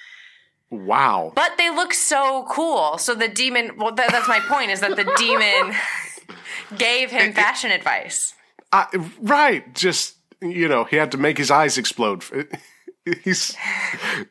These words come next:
Speaker 1: I, I'm sure what the demon, like, said was, "These will make your eyes really pop," but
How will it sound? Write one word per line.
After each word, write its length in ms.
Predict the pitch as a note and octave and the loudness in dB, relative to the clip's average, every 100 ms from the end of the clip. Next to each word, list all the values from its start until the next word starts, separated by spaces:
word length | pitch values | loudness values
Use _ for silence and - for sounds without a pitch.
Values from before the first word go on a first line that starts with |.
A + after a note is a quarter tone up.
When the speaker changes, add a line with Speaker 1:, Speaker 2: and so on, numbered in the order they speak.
| - | 0
Speaker 1:
I, 140 | F3 | 2
I'm 120 | F3 F3+ | 4 2
sure 240 | - A3+ | 2 2
what 160 | A3 F3+ | 2 0
the 80 | |
demon, 500 | D#3+ E3+ F3 E3+ D3 - - | -2 0 0 0 -4 -8 -4
like, 320 | C#3+ C3+ B2+ | 0 0 -2
said 320 | - D3+ D3+ | 0 2 2
was, 220 | C#3+ C3+ | 0 -2
"These 200 | C#3+ D3 | 0 -2
will 80 | D3 | 0
make 220 | C3 B2+ | -2 -2
your 100 | C#3+ | 0
eyes 240 | C3 C3 A2+ | 4 4 2
really 220 | B2 A2+ | 0 0
pop," 440 | - A2+ C3 - - - | 2 4 4 2 -10 -6
but 240 | B2 B2+ | 2 2